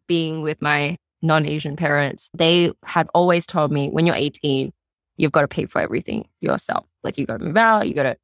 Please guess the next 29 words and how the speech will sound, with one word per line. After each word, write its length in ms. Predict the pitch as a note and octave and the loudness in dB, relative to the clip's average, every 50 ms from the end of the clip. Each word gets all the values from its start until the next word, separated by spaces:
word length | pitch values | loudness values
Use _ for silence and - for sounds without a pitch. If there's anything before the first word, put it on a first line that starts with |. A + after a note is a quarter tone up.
| _ - | _ -14
pay 80 | D3+ - | -12 -10
for 100 | - - | -8 -8
school 240 | - - G3+ G3+ | -4 -2 -2 0
fees, 520 | G3+ - G3+ F#3+ F3+ F3 E3+ F3 - - - _ _ _ _ _ _ | 0 0 0 2 2 0 -2 -4 -8 -12 -20 _ _ _ _ _ _
you 340 | - C#3+ C#3 C#3 C#3 C3 C3 - _ - | -4 -2 -2 -2 -2 -4 -8 -10 _ -2
pay 140 | G3 F3 E3+ | 0 2 2
for 100 | E3 C#3+ | 4 2
everything, 540 | D3+ D3+ D#3+ D#3 D#3+ - C#3 - - G3 - _ _ _ | 2 2 2 0 -2 -2 -4 -6 -6 -10 -18 _ _ _
your 240 | - - - D3 C#3 | -10 -6 -4 -2 0
mobile, 640 | D#3+ F#3+ G#3 F3+ F3+ E3 D#3+ D#3+ D#3 D3+ D3+ F3 - _ _ - | 2 2 2 4 4 4 6 6 6 4 2 0 -2 _ _ -2
healthcare, 600 | G#3+ A3 G3+ - - A3 F#3 E3+ E3 D#3+ D#3+ D3+ - | 0 0 0 0 0 2 2 4 4 4 2 0 0
literally 600 | E3 E3 F3 F#3 F#3 E3 D#3 D3+ D3 C#3+ C#3 - _ _ _ - | 0 2 2 2 2 2 0 0 -2 -2 -4 -6 _ _ _ -4
anything 420 | - D#3+ F3 F#3+ - F3 E3 D#3+ | -2 0 0 0 0 0 0 2
that 220 | D3+ C#3 B2 - - _ _ _ _ _ _ - | 2 2 2 0 -4 _ _ _ _ _ _ -2
is 180 | D#3+ D#3 C#3+ D3+ | -2 0 2 2
related 380 | D3+ C#3 C#3 C3 C#3 D#3+ D#3+ - | 2 2 2 2 0 0 -2 -2
to 120 | - F#3 | -2 -2
you." 280 | F3+ F3+ F#3 G3 G#3 G3+ | 0 0 2 0 0 0
Like, 280 | - D3+ C3 - - - | 0 0 -2 -2 -2 -2
they've 120 | F3 F3+ | 0 0
been 140 | F#3 F#3+ F3+ | 2 0 0
telling 360 | - F#3+ E3+ E3 F3 F#3 F3+ | 0 0 0 2 2 2 2
me 140 | E3 C#3 C3+ | 2 2 2
this 220 | - G2 G#2+ F3 - | 2 0 -2 -2 -2
since 200 | - C#3+ - - | -6 -6 -4 -4
I 60 | - | -4
was 140 | - - - | -4 -4 -6
twelve. 400 | - - - - - - - _ _ _ _ _ _ _ _ - | -6 -4 -4 -4 -4 -8 -12 _ _ _ _ _ _ _ _ -6
So 420 | - F3+ F3 F3 E3+ E3 E3 | -2 2 2 4 4 2 0